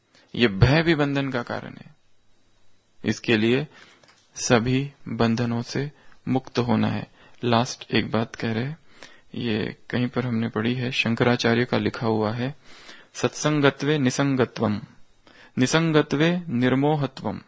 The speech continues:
निर्मोहत्वे निश्चलतत्वम, निश्चलन तत्वे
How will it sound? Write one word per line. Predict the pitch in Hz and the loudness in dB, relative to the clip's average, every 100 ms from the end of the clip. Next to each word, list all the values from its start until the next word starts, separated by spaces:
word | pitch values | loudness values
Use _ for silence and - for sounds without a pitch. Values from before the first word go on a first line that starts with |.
| - _ - - - - - | -20 _ -20 -20 -20 -12 0
निर्मोहत्वे | 131 139 160 180 170 156 151 175 185 165 | 4 4 4 2 2 0 0 -2 -2 -2
निश्चलतत्वम, | 127 - - 151 160 139 - 104 92 - - - | -2 0 0 0 0 -2 -2 -4 -4 -8 -10 0
निश्चलन | 135 - 160 160 175 180 | 2 2 2 2 0 0
तत्वे | 147 - 139 170 | -2 0 0 0